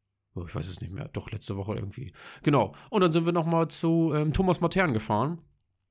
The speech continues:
Der hat hier, also das ist bei uns eine halbe Stunde weg. Und sind wir da rein und, ähm,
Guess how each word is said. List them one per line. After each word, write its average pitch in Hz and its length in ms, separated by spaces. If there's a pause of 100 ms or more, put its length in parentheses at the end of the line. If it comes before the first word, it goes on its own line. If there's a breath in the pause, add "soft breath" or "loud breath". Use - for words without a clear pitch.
(460)
Der 120 160
hat 120 180
hier, 120 340
also 101 180
das 101 140
ist - 120
bei - 80
uns 107 220
eine 101 100
halbe 107 220
Stunde 107 320
weg. 113 240 (500 loud breath)
Und 113 80
sind 113 140
wir 107 60
da 117 180
rein 123 480 (340 soft breath)
und, 117 460
ähm, 110 600